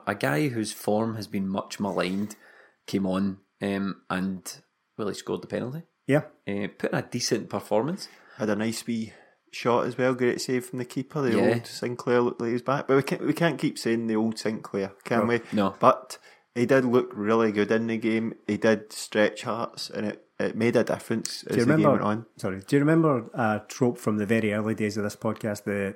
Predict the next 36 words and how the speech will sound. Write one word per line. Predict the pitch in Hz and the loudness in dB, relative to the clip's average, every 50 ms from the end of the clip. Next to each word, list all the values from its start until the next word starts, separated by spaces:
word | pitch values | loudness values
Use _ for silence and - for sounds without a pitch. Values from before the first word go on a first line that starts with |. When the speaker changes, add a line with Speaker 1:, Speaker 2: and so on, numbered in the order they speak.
| - - | -8 -10
Speaker 2:
the | 120 | -10
Stuart | 110 - - - 123 117 - | -10 -6 -2 0 0 0 0
Armstrong | 113 110 107 104 - - 110 104 104 104 101 - _ _ - | -2 -4 -4 -4 -2 -2 0 0 0 -2 -6 -10 _ _ -4
roller | 110 110 107 113 120 110 | 0 2 2 2 2 0
coaster? | - 135 123 117 - - 120 - - - - - - - - - _ - | 0 0 0 0 0 -2 -4 -4 -4 -12 -20 -20 -20 -20 -20 -18 _ -4
Speaker 1:
Yes. | - 143 | -4 0
Speaker 2:
I | - | 2
feel | 143 147 | 2 2
like | 151 143 | 2 2
we're | 131 | 0
kind | 120 - - 131 123 120 | -2 -2 0 0 2 2
of | 117 101 | 2 2
on | 107 110 113 117 | 4 4 4 2
it | 110 | 0
with | - 113 - | -2 -6 -4
Scott | - 117 107 - | -2 -2 -2 -2
Sinclair | - - 113 113 120 117 117 117 | -4 -2 2 2 4 4 4 2
Speaker 3:
Yeah. | 120 | 2
Speaker 2:
now, | 131 131 127 | 4 2 2
because | 120 110 110 - 127 120 117 110 - - - - - _ _ _ _ - | 2 0 -2 0 2 2 2 2 -2 -6 -20 -20 -20 _ _ _ _ -2
what, | 123 120 139 135 - - | 2 2 2 2 0 -2
we | 135 131 131 | 0 2 4
go | 123 143 147 | 4 4 4
from | 143 - 139 123 | 4 2 2 2
one | 120 120 117 113 | 4 2 2 2
week | 110 120 120 - - - - _ _ - | 2 0 0 -2 -8 -20 -20 _ _ -6
to | - 117 | -4 -2
the | 101 107 | -2 0
next | 107 107 107 - - - _ _ _ _ _ - _ - | -2 -2 -4 -4 -8 -14 _ _ _ _ _ -20 _ 0
outright | - 139 147 143 135 131 135 131 | 2 4 4 4 4 2 0 0
condemning | - 113 110 107 107 113 120 120 | -2 -2 0 0 0 0 2 2
him | 120 117 120 | 0 0 -2
and | - 117 113 113 | -2 -4 -6 -6
saying | - 123 117 113 113 | -4 -2 -2 -2 -2
he's | 110 107 | -4 -4
back. | - - 117 117 - 117 | -2 0 0 2 0 0